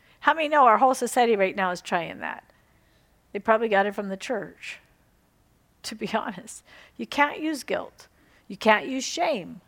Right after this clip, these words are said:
God had to really set me free s-, from some of those things. Those were things that a lot of parents have used on us. Amen? And we've used them on our kids some. And it's like, "Lord, forgive us. Break us free from that.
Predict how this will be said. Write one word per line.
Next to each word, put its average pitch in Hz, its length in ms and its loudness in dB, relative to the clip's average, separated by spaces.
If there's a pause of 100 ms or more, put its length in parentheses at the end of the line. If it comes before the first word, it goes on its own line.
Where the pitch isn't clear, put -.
God 208 160 0
had 262 100 0
to 269 80 -4
really 269 220 2
set 254 200 -4
me 254 140 -8
free 254 200 -6
s-, - 120 -10 (140)
from 220 160 -6
some 214 180 -10
of 208 80 -6
those 202 160 -4
things. 277 320 -8
Those 180 180 -8
were 220 120 -8
things 247 380 -6 (360)
that 208 160 0
a 233 80 -2
lot 202 180 4
of 220 120 -6
parents 233 600 -6 (300)
have 240 240 4
used 277 320 -6
on 185 180 -2
us. 180 300 -8
Amen? 208 320 -6
And 269 140 -10
we've 202 200 -6
used 226 200 -10
them 247 140 -6
on 254 120 -6
our 311 140 -10
kids - 320 -12
some. 165 160 -8
And 165 120 -14
it's 175 120 -14
like, - 140 -8
"Lord, 226 340 -2 (280)
forgive 196 440 -6
us. 180 260 -8 (240)
Break 214 220 -6
us - 140 -8
free 277 200 -8
from 226 160 -10
that. - 300 -12